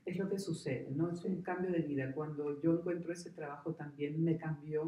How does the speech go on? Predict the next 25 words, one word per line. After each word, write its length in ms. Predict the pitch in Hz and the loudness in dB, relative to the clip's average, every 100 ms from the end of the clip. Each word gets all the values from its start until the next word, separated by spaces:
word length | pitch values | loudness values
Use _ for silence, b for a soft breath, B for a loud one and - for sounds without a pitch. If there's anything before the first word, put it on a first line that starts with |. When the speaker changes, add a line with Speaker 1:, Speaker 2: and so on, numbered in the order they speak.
| 180 | -2
Speaker 1:
mi 80 | 156 | -6
vida 340 | 156 156 147 | -4 -4 -4
también, 380 | 147 139 139 143 | -8 -12 -10 -10
mi 80 | 139 | -12
vida 220 | 143 147 143 | -14 -16 -16
profesional 580 | - - - 135 135 139 - | -16 -16 -10 -6 -2 -2 -2
también, 460 | 143 143 139 139 B B B B B _ - | -6 -4 -4 -4 B B B B B _ 0
em, 520 | 147 139 135 131 135 - - _ _ _ - | 2 2 2 0 -2 -8 -20 _ _ _ -8
a 80 | 151 | -6
trescientos 400 | 143 160 165 - | -2 -2 -2 -4
sesenta 340 | - 131 131 | -6 -4 -4
grados. 340 | 139 135 - - | -6 -10 -12 -20
Speaker 2:
Sí. 140 | - - | -14 -4
Speaker 1:
Es, 360 | 226 - - - | -4 -4 -10 2
fue 180 | 165 165 | 4 4
increíble 680 | 165 156 156 170 175 175 175 | 4 4 6 6 4 2 0
y 160 | 151 | 0
me 160 | 139 135 | 0 0
sumergí 880 | - 139 135 135 - 180 185 185 143 | -2 -2 -2 -2 -6 -4 -2 -2 -4
y 60 | |
supe, 240 | - - - | -8 -10 -4
"Eso 220 | 170 - | -2 -2
es 140 | 175 - | -6 -10
lo 80 | |
que 80 | 165 | -16